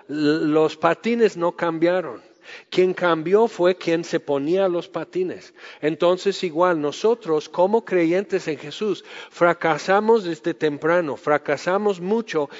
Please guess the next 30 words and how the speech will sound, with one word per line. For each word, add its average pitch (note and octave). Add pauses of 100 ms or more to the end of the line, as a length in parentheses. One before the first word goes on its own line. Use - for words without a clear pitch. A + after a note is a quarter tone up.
(140)
y D#3
fracasamos, F3
si D3+
vamos F#3
bien, G3+
fracasamos E3+
hacia D#3+
adelante. D#3+ (260)
Aprendemos F3
algo F#3
y E3+
lo D#3
aplicamos C#3 (260)
al B2
próximo C#3+
intento. C3+ (460)
Y C3+
algunos C#3+
lo D3+
que E3+
pasa F3
es C#3+
que E3
dicen, D#3+
"Yo G3
por G#3+
eso G3+
no E3+
me D#3
reúno, C3